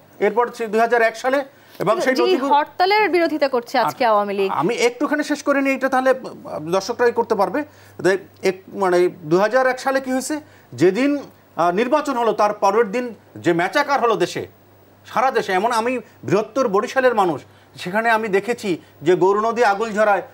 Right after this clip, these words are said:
Speaker 1: হাজার হাজার মানুষ বাড়িঘর ত্যাগ করে অন্য জায়গায় চলে গেছে। সেখানে কোটালীপাড়ায় রামশিলের মতো জায়গায়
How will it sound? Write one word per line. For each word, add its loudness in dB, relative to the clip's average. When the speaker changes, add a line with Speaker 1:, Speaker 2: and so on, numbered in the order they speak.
Speaker 1:
হাজার 0
হাজার 2
মানুষ 0
বাড়িঘর 0
ত্যাগ -2
করে 0
অন্য -2
জায়গায় 0
চলে 0
গেছে। -10
সেখানে -2
কোটালীপাড়ায় 2
রামশিলের 0
মতো -4
জায়গায় 0